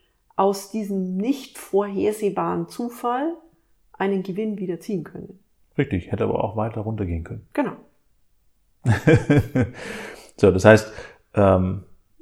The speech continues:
Speaker 2: um das kurz zu Ende zu führen mit diesen, mit diesen zwei Punkten, sonst, äh, vergesse ich einen Teil davon. Zum einen ist die Intention wichtig für dein eigenes Leben. Was willst du erreichen?
Speaker 1: Mhm.
Speaker 2: Und ich hab die These, dass wenn ich ein klares Ziel habe und es entspricht einem Herzenswunsch,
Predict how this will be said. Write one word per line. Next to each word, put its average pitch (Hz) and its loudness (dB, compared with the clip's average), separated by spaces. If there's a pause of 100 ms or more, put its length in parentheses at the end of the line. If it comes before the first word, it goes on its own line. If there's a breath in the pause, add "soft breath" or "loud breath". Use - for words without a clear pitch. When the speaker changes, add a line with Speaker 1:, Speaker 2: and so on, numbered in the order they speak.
(100)
Speaker 2:
um 117 4
das 107 2
kurz 117 0
zu - 0
Ende 123 2
zu 117 -8
führen 117 -2
mit 110 -2
diesen, 104 -4
mit 98 0
diesen 98 -2
zwei 95 -2
Punkten, 101 -4
sonst, 95 -6
äh, 87 -4 (580)
vergesse 95 -2
ich 82 -2
einen 85 -6
Teil 87 0
davon. 98 -4 (320 loud breath)
Zum - -2
einen 143 4
ist - -8
die 110 -2
Intention 107 0
wichtig 143 -8
für 101 -2
dein 92 0
eigenes 120 -4
Leben. 160 -4
Was 104 0
willst 101 0
du 107 4
erreichen? 95 0
Speaker 1:
Mhm. 190 -6
Speaker 2:
Und 98 -4
ich - -10 (840)
hab - -4
die 101 -2
These, 123 2
dass 104 -2
wenn 104 0
ich 107 -2
ein 104 -2
klares 104 -2
Ziel 104 -4
habe 107 0
und 95 2
es 92 -6
entspricht 101 -6
einem 98 -2
Herzenswunsch, 92 -4